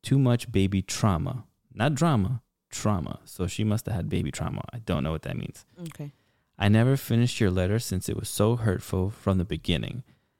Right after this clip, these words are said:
Speaker 1: I wish you well, success, and health. God bless you and your family. I will always love you, but you made it clear not to reciprocate. Take care. Thank you for being an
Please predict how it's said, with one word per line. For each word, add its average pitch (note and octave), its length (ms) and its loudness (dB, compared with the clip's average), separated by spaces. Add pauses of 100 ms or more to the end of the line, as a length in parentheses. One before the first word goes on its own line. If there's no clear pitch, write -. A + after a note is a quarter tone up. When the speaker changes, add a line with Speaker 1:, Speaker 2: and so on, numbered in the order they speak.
(200)
Speaker 1:
I - 80 -2
wish A2 260 2
you A2 100 4
well, G2 380 4
success, - 680 -4 (140)
and F#2+ 160 0
health. - 380 -6 (340)
God C3 260 -2
bless A#2 380 0
you A#2 240 2
and F#2 220 -2
your G2 120 2
family. F2+ 580 -4 (520)
I G2 120 2
will F#2+ 140 4
always A#2 400 2
love G2+ 200 2
you, G2 200 2
but - 220 -2
you F2+ 80 0
made F#2+ 260 2
it A#2+ 140 -2
clear F#2 440 0
not F#2 280 -2
to G#2 160 0
reciprocate. - 760 -4 (480)
Take A#2+ 240 -2
care. F#2 420 0 (140)
Thank G#2+ 240 2
you C3 120 2
for G2 180 0
being G2+ 500 4
an C#3+ 160 0